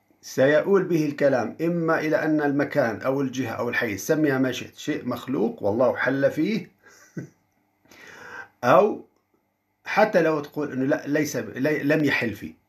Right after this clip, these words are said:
إيه، يعني هلا هو م-، مجرد تقول منسوب إلى مكان محيط ولا غير محيط، فوق هذا المكان أو ك-، يعني مجرد ما تربط وجود الله بالمكان،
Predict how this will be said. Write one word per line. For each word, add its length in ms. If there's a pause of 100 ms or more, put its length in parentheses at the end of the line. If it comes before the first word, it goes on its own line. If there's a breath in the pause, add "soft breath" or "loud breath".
إيه، 380
يعني 240
هلا 280
هو 260
م-، 300
مجرد 540
تقول 460 (540)
منسوب 500
إلى 220
مكان 540 (160)
محيط 680
ولا 220
غير 280
محيط، 580
فوق 540
هذا 340
المكان 520
أو 160
ك-، 240 (360)
يعني 340 (280)
مجرد 420
ما 160
تربط 480
وجود 320
الله 300
بالمكان، 680